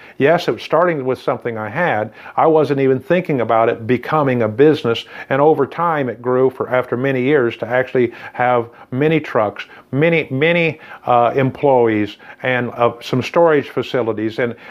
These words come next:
and, and that took some time, though. So to start with, though,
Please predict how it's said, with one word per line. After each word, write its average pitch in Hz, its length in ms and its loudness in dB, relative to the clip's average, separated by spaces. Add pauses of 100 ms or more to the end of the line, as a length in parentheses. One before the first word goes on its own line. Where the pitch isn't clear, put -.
(100)
and, 127 480 -2
and 123 340 0
that 139 220 0
took 156 200 -2
some 123 220 -8
time, 127 420 -4
though. 98 240 -6 (300)
So 151 140 4
to 147 100 2
start 202 480 0
with, 110 300 -2
though, 107 360 -2